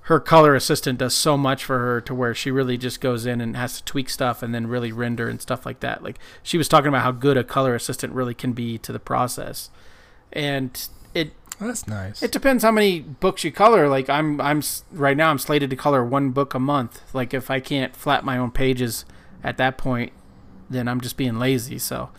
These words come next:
Speaker 1: I probably won't use a colorist. But if I was one of these colorists who colored four or five books a month and I had to color twenty pages in a week, you gotta have a flatter. I mean, that's, maybe I'm slow and maybe
Speaker 2: Right.
Speaker 1: I'm slow and maybe I'm not capable and maybe I don't know what I'm doing, but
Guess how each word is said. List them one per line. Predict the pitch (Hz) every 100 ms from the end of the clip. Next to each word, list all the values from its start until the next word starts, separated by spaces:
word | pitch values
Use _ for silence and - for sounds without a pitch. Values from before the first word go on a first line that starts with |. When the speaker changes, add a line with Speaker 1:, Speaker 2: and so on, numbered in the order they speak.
| - - -
Speaker 1:
I | 160
probably | - 156 139
won't | 123 156 151
use | 120
a | 123
colorist. | - 123 117 123 -
But | 180
if | 185
I | 202
was | 165
one | 160
of | 160
these | 135
colorists | - 156 147 -
who | 135
colored | - 151 139 127 - - - -
four | - 170
or | 139
five | 151 175 175
books | 139 -
a |
month | 120 127 139
and |
I | 127
had | 143
to | 131
color | 147 143 135
twenty | 127 151 139
pages | 135 139 131 127
in | 123
a |
week, | 117 170 139 -
you | 127
gotta | 123 139 156
have | 123 113
a |
flatter. | 110 123 120 120
I | 117
mean, | 120 117
that's, | 120 - - - - - - - - -
maybe | 139 170 190
I'm | 165
slow | 151 - 165 165
and | 151 -
maybe | - 180 208
Speaker 2:
Right. |
Speaker 1:
I'm | 165
slow | - 180 180 170
and | 147
maybe | 151
I'm | 151 151
not | 143
capable | - 147 139 139 143
and |
maybe | 135 139 139
I |
don't | 131
know | 135
what | 135 127
I'm | 117
doing, | 139 143 127
but | 123